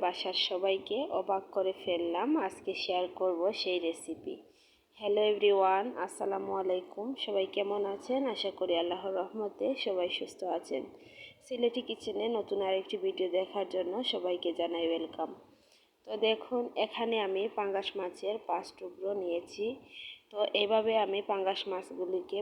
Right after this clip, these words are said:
বড় বড় পিস করে কেটে নিয়েছি। আর এইভাবে পিস করে কাটলে কিন্তু এটা বোঝাই যাবে না যে এটা পাঙ্গাস মাছ। যারা একদমই পাঙ্গাস মাছ খেতে পছন্দ করে না, তাদেরকে আপনি এইভাবে মাছের পিসটা করে যদি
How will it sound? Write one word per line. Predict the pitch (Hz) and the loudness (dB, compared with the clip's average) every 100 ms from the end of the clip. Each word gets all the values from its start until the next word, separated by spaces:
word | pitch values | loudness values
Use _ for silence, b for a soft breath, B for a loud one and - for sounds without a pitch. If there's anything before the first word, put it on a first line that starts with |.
| 202 | 2
বড় | 185 180 185 | 4 4 4
বড় | 185 190 | 2 2
পিস | 190 190 - | -4 -6 -8
করে | 185 180 190 | -2 0 0
কেটে | 185 185 202 185 | -2 -2 -2 0
নিয়েছি। | 180 175 - - 190 214 226 - 175 | 0 -2 -6 -10 -6 -4 -4 -4 -2
আর | 170 - - | -4 -4 -2
এইভাবে | 196 202 202 202 214 | 0 4 4 2 -2
পিস | 208 202 - | -4 -6 -6
করে | 196 190 190 | 0 2 2
কাটলে | 190 190 202 196 | 0 0 -4 -2
কিন্তু | 202 190 - 240 202 | -2 -4 -2 0 0
এটা | 196 185 | 0 -2
বোঝাই | 180 180 196 190 | -2 2 2 2
যাবে | 190 175 180 175 | 0 2 0 0
না | 226 214 | -2 0
যে | 180 170 | 0 0
এটা | 175 180 | 0 -2
পাঙ্গাস | 185 180 190 - 170 | -2 0 -2 -4 -4
মাছ। | 175 220 - B B B B B - 220 | -4 -6 -12 B B B B B -4 2
যারা | 220 240 - - 214 | 6 6 4 4 2
একদমই | 208 233 226 226 - | 2 2 2 0 0
পাঙ্গাস | 214 185 190 - | 0 2 0 -2
মাছ | 190 190 - | -4 -6 -10
খেতে | 190 160 175 190 | -6 -4 -2 -2
পছন্দ | 202 208 202 196 - | -2 -2 0 0 2
করে | 160 160 | 2 2
না, | 190 208 | 0 2
তাদেরকে | 180 190 185 196 185 | 2 2 0 2 2
আপনি | 170 - 185 220 - 196 | 2 -2 -2 -2 0 2
এইভাবে | 185 185 190 190 | 2 2 2 2
মাছের | 180 - 185 - | -2 -4 -10 -6
পিসটা | 185 - 190 180 - | -6 -4 -4 -4 -2
করে | 175 170 226 269 B B - 190 | 2 2 0 -4 B B -8 -2
যদি | 190 | 6